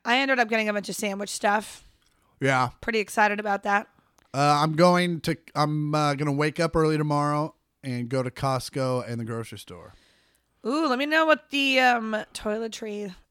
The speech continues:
Speaker 1: like the, the toilet paper, paper towel situation is like at Costco.
Speaker 2: Should I just grab you some if there are some?
Speaker 1: Yeah.
Speaker 2: 'Cause I got plenty of P-,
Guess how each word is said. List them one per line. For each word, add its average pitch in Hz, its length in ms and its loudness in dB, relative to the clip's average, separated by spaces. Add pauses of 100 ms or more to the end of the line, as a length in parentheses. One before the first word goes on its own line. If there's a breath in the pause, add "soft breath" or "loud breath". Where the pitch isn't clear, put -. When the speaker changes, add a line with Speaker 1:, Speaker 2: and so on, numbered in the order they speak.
Speaker 1:
like 208 240 -6
the, 208 300 0
the 196 300 -2
toilet 220 320 -6
paper, 202 260 -4
paper 202 280 -4
towel 220 260 0
situation 190 560 -4
is 185 100 -4
like 185 160 -4
at 208 100 -14
Costco. 185 460 -4
Speaker 2:
Should 156 140 2
I 147 100 2
just 147 240 -2
grab 147 320 2
you 151 80 0
some 160 480 0
if 139 140 -4
there 135 160 -2
are 139 200 0
some? 165 440 -2
Speaker 1:
Yeah. 220 280 8 (140)
Speaker 2:
'Cause 139 180 -4
I 196 160 4
got 190 240 0
plenty 165 360 2
of 131 100 -6
P-, 143 260 0